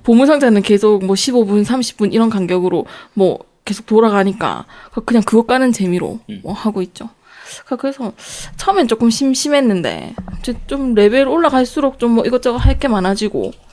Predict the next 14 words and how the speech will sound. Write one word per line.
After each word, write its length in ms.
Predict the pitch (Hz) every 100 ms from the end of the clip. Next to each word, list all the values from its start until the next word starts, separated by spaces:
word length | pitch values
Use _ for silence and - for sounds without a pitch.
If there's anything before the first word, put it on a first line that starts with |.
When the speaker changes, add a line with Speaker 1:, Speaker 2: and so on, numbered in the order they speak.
| - - - _
Speaker 1:
이제는 340 | 226 294 294 262
딱 140 | 269
들어가면 560 | - 240 269 269 233 226
해야 180 | 302 277
될 140 | 190
게 80 | 190
이제 80 | 180
머릿속에 360 | 220 226 202
좀 120 | - -
있어요. 260 | 196 - - - - -
하트 540 | - - - 262 240
빨리 220 | 226 220 196
쓰고 400 | - 190 139 - -
Speaker 2:
음. 160 | -